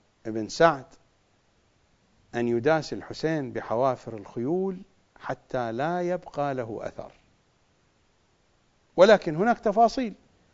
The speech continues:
لا أستطيع الدخول في كل ما ورد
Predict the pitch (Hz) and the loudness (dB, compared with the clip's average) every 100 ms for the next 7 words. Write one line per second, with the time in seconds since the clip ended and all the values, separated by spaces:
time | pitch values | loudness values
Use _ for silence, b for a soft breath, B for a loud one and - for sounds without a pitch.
0 | _ _ _ _ - 165 175 - 151 160 | _ _ _ _ 2 6 6 2 0 0
1 | 120 120 117 - 165 156 131 120 - 156 | 0 -2 -4 -2 -2 -2 -6 -8 -4 -4
2 | 139 135 131 - _ _ _ _ _ _ | -2 -2 -4 -12 _ _ _ _ _ _
3 | _ _ _ _ _ _ _ _ 123 123 | _ _ _ _ _ _ _ _ 0 4
4 | 123 156 147 135 131 127 | 6 6 4 4 2 2